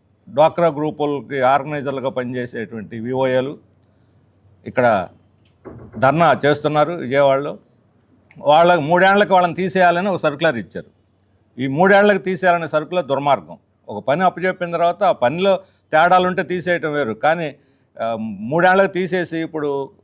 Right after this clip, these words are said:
కొత్తగా ఓ అధికార పార్టీ తమ మనుషులను పెట్టుకోవడానికి రెండు వేల పంతొమ్మిదిలో ఈ చట్టం తెచ్చింది. దీనివల్ల రెండు వేల ఇరవై మూడులోనే తీసేయడానికి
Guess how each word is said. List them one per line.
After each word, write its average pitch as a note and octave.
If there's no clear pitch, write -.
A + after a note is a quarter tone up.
కొత్తగా F#3+
ఓ D#3+
అధికార E3
పార్టీ D#3+
తమ C#3+
మనుషులను E3
పెట్టుకోవడానికి C#3+
రెండు C#3+
వేల D#3+
పంతొమ్మిదిలో C#3
ఈ B2+
చట్టం C#3
తెచ్చింది. D#3
దీనివల్ల E3+
రెండు E3+
వేల F3+
ఇరవై F3
మూడులోనే F3+
తీసేయడానికి D3